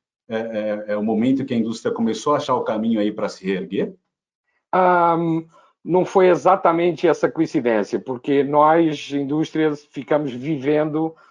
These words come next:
Speaker 2: durante quinze anos, eh, em, co-, em conjunto com a internet,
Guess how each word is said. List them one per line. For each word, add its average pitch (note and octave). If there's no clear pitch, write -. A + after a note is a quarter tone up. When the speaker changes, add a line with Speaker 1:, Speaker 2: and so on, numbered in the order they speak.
Speaker 2:
durante C3+
quinze D3+
anos, D#3
eh, C#3+
em, G#2+
co-, F3
em E3
conjunto D#3+
com D#3+
a C#3+
internet, C#3+